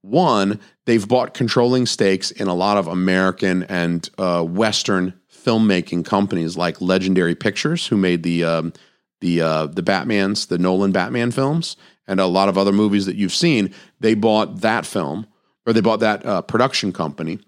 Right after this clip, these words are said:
So now they're producing films that we're gonna wind up seeing, and we're not gonna necessarily know that they were produced by a Chinese company.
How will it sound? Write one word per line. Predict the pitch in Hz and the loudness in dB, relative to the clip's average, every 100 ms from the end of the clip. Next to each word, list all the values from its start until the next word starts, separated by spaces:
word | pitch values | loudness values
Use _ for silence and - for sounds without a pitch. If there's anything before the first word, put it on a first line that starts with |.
| _ | _
So | - 127 | -2 2
now | 165 | 2
they're | 151 | 0
producing | - 123 143 147 120 | 0 2 2 2 0
films | 117 104 - | 0 0 0
that | 82 | -2
we're | 101 110 | 0 2
gonna | 107 | 2
wind | 92 95 87 | 2 2 0
up | - | -2
seeing, | - 123 95 | -2 0 0
and | 82 | 0
we're | 82 | 0
not | 110 104 | 0 0
gonna | 101 | -2
necessarily | 92 95 - 95 87 | -2 -2 -2 -2 -2
know | 98 98 95 90 - | 0 2 0 -2 -4
that | 98 | -4
they | 95 | -2
were | 87 82 | -2 -4
produced | 98 87 85 - | -6 -4 -6 -8
by | 90 | -8
a | |
Chinese | - 87 71 | -6 -6 -6
company. | - 127 120 98 | -2 -2 0 -2